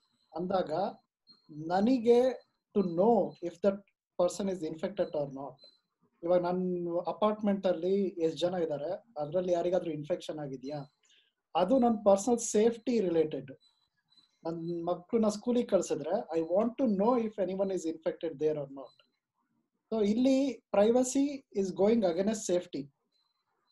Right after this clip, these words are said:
ಎರಡು, safety is primary, ಆ, ಕನ್ಸರ್ನ್ ಅಲ್ವಾ ಎಲ್ಲರಿಗೂನು? ಪ್ರೈವಸಿ ಆಮೇಲೆ ಬರುತ್ತೆ, ಮೊದ್ಲು ಬದುಕಿದ್ರೆ ಆಮೇಲೆ to, to have the privacy ಅಂತ. So ಇವಾಗಿರೋ ಎಕ್ಸಾಂಪಲ್ಸ್ ನೋಡಿದ್ರೆ ಯಾವ್ಯಾವ ದೇಶದಲ್ಲಿ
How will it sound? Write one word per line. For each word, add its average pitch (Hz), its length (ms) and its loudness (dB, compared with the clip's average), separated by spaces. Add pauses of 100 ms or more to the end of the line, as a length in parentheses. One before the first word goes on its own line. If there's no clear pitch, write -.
(400)
ಎರಡು, 220 580 2 (160)
safety 262 360 4
is 233 60 2 (180)
primary, 208 640 2
ಆ, 147 280 -4
ಕನ್ಸರ್ನ್ 160 420 -4
ಅಲ್ವಾ 143 200 -6
ಎಲ್ಲರಿಗೂನು? 147 640 -8 (300)
ಪ್ರೈವಸಿ 202 400 -2
ಆಮೇಲೆ 185 280 0
ಬರುತ್ತೆ, 170 300 0
ಮೊದ್ಲು 151 280 -4
ಬದುಕಿದ್ರೆ 185 520 -4
ಆಮೇಲೆ 180 460 -2 (760)
to, 160 180 -4
to 165 100 -8
have 165 260 -6
the 160 60 -6
privacy 147 520 -6
ಅಂತ. 120 160 -18 (1300)
So 220 360 4
ಇವಾಗಿರೋ 214 400 6
ಎಕ್ಸಾಂಪಲ್ಸ್ 233 680 2
ನೋಡಿದ್ರೆ 175 640 0 (260)
ಯಾವ್ಯಾವ 196 400 2
ದೇಶದಲ್ಲಿ 214 800 -2